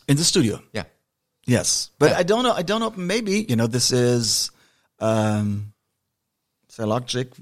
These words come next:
Speaker 1: when I will say what I, maybe something changed for him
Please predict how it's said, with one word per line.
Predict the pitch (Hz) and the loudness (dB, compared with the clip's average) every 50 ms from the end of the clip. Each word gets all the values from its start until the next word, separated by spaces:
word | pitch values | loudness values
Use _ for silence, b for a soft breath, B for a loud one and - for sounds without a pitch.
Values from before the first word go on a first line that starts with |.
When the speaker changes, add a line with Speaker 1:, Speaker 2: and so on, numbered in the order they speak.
| - _ _ _ _ - | -20 _ _ _ _ -10
Speaker 1:
when | 117 117 | -6 -4
I | 117 | -2
will | 113 113 113 | -2 -2 -2
say | 104 - - 135 127 113 117 127 | -2 0 0 0 0 0 0 0
what | 117 107 104 | -2 -2 -2
I, | 104 98 95 - - - - - B B B B B - - _ - | -2 -4 -6 -10 -16 -20 -20 -20 B B B B B -20 -20 _ -4
maybe | - 135 147 165 214 233 214 226 | 2 6 6 8 6 6 4 0
something | 214 - - 196 196 - 190 185 175 | -2 -2 -2 -2 -4 -4 -4 -4 -2
changed | - - - 196 196 196 196 190 185 175 160 147 131 - - - - _ _ _ _ _ _ _ _ _ _ _ _ _ _ _ _ _ _ _ _ _ _ _ _ _ _ _ _ _ _ _ _ _ _ - - _ _ _ _ _ _ | 0 0 2 2 0 0 0 0 0 2 0 0 -2 -4 -8 -12 -20 _ _ _ _ _ _ _ _ _ _ _ _ _ _ _ _ _ _ _ _ _ _ _ _ _ _ _ _ _ _ _ _ _ _ -20 -20 _ _ _ _ _ _
for | - - - - 160 143 127 | -18 -10 -2 4 6 6 6
him | - - 165 160 143 131 143 160 170 | 6 4 4 4 6 6 4 2 0